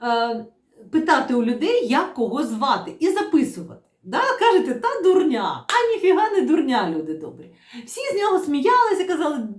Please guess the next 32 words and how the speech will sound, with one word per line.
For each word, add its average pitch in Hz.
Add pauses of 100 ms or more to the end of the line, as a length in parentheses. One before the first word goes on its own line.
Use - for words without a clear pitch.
«Ти, 254
ти - (300)
що, -
що 466
за 349
хрінь?» 175 (400)
От. - (200)
А -
потім 453
він 415
взяв 262
табличку, 302
значить, 262
все 311
зробив. 233 (360)
І 392
подивився, 254
що, 320
е, 247
дуже 370
багато 302
там, 262
да, 254
є 247
якісь 190
там 180
Марії, 339
Іосифи, 320
ну, 359
такі 226
більш 175
відомі. 185